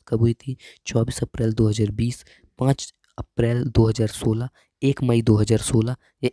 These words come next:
इनमें से कोई नहीं। तो इस question का right answer क्या होगा? Option सी right होगा। एक मई दो हज़ार सोलह को प्रधानमंत्री उज्ज्वला योजना की शुरुआत हुई है,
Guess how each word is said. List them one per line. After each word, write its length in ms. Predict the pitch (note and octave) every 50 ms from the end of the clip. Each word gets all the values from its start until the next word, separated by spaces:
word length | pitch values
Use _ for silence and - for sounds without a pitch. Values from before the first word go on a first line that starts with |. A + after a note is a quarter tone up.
| -
इनमें 240 | A#2+ A#2 A#2 A#2 A#2 A2+
से 160 | - - -
कोई 320 | - _ - A2 G#2+ G#2 G2+
नहीं। 260 | G#2 G2+ G#2+ G#2+ A2 - - _ _ _ -
तो 60 | -
इस 140 | C3+ - -
question 320 | - C3 G#2+ - - B2+
का 200 | B2 - B2 A2+
right 280 | G#2 A2 A2+ A#2+ A#2 -
answer 260 | A2 G#2 G#2 - - - - _
क्या 120 | - A#2
होगा? 320 | A2 A2 A2 G2+ A2+ A2+ - - _ _ _ _ _ _ _
Option 420 | A#2 G#2+ - - - - C3 C3 - - _ _ _
सी 320 | - - - - - C3+ B2+
right 300 | A#2 G#2 G#2 G#2 - -
होगा। 300 | - A#2+ G#2+ G#2+ A2 G#2+ - _ _ _ - - - _ _
एक 240 | C3 C3 C3 - -
मई 220 | A2+ A2 A#2 A#2
दो 180 | A2+ A2+ A#2 G#2+
हज़ार 260 | A2+ A2 - - B2
सोलह 520 | - - - - - - A2 G#2+ A2+ A2+ G#2+
को 200 | - - A2+ A2 - - - - _ _
प्रधानमंत्री 720 | - A2 G2+ G#2 A2+ B2+ C3 B2 A2+ A2 G#2+ - A2 A#2+ - - _
उज्ज्वला 480 | A#2 A2 - _ - - A#2+ A#2+ B2+ B2+
योजना 420 | A#2 A2 A2 G#2+ A2 A#2 A2 A2
की 160 | G#2+ - -
शुरुआत 600 | B2+ - - A#2+ G#2+ G#2 G2+ A#2 B2 C3 - - D#3 - _ _ _ _ _ _ _ _ _ _ _ _ _ _ _ _ _ _ _ _
हुई 280 | - - - - A#2+ A2
है, 200 | G2+ G2+ G2+